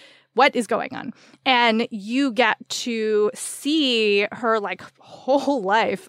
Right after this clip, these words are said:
um, childhood and then adulthood, and the very winding and complicated road that has brought her to this moment. And it's just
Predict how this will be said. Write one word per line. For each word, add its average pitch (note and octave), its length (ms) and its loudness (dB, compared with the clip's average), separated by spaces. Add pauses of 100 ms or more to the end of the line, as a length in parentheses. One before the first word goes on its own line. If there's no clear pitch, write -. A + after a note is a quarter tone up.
um, G3+ 340 0
childhood G3+ 640 -2 (140)
and G3+ 260 -2
then F#3+ 420 -2 (300)
adulthood, C#4 720 4 (160)
and B3+ 340 4
the G3+ 560 2
very D#4+ 440 4
winding G#3 880 0
and G3+ 180 -4
complicated G#3 640 -2
road F#3 260 -2
that F#3 120 -4
has G3 120 -6
brought F#3 280 -4
her G3 120 -4
to - 160 -10
this C3+ 220 -10
moment. - 340 -10 (300)
And A#3+ 120 2
it's B3+ 380 2
just A#3+ 1000 0